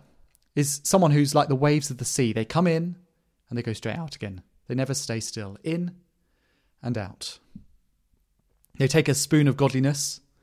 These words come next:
and they try and mix it with a pinch of worldliness,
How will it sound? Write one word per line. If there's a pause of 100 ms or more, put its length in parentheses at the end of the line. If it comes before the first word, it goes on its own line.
(420)
and
they
try
and
mix
it
with
a
pinch
of
worldliness,